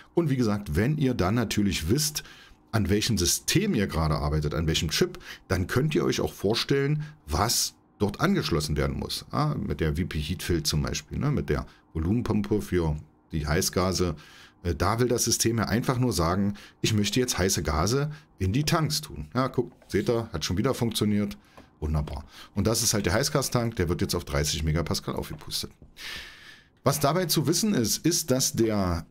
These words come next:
Utility Ship, Utility Ship auch versucht, die ganzen Tanks zu balancen. Das bedeutet, der Heat Tank wird gen-, wird dreißig Megapascal haben oder ein bisschen mehr, je nachdem. Er wird den W-, Tank Coolant genauso weit aufpusten, also auch auf dreißig Megapascal.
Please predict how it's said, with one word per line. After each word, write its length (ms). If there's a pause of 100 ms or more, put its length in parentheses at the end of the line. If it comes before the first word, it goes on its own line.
(140)
Utility 600
Ship, 280 (100)
Utility 440
Ship 240
auch 160
versucht, 680 (180)
die 160
ganzen 340
Tanks 260
zu 120
balancen. 420
Das 140
bedeutet, 400
der 80
Heat 180
Tank 280 (140)
wird 180
gen-, 240
wird 140
dreißig 320
Megapascal 560
haben 180
oder 120
ein 80
bisschen 220
mehr, 160
je 80
nachdem. 500 (520)
Er 180
wird 300
den 340
W-, 280 (220)
Tank 220
Coolant 400
genauso 380
weit 120
aufpusten, 540
also 160
auch 80
auf 100
dreißig 280
Megapascal. 720